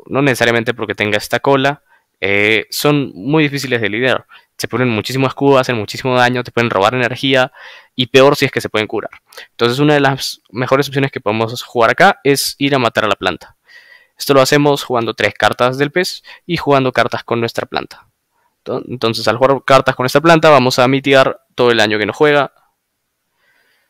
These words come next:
Acá le vamos a hacer muchísimo daño. Y justo como el rival solo ha jugado un pumpkin,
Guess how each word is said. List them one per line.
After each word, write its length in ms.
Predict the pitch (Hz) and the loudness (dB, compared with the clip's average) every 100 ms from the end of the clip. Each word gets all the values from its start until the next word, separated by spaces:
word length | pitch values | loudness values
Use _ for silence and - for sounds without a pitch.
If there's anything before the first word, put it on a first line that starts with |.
| _ _ _ _ _ _ _ _ _ _ _ _ _ _ _ _ _ _ _ | _ _ _ _ _ _ _ _ _ _ _ _ _ _ _ _ _ _ _
Acá 140 | - | -6
le 80 | 95 | -2
vamos 280 | 101 110 117 | -2 -2 -2
a 40 | |
hacer 180 | 110 - - | -2 -4 -8
muchísimo 500 | 123 107 135 143 135 | -12 -8 -4 2 4
daño. 320 | 143 160 185 - _ _ _ _ _ _ _ _ _ _ _ _ - | 4 2 -4 -10 _ _ _ _ _ _ _ _ _ _ _ _ -10
Y 140 | 143 | -8
justo 340 | - 147 - | -4 -4 -2
como 140 | 143 135 | 2 2
el 80 | 127 | 2
rival 300 | 139 131 131 | 4 4 2
solo 280 | 139 131 | 2 2
ha 20 | 127 | 2
jugado 280 | 131 110 104 | 2 0 0
un 140 | 131 | 0
pumpkin, 480 | 135 131 131 139 | 0 0 -2 -4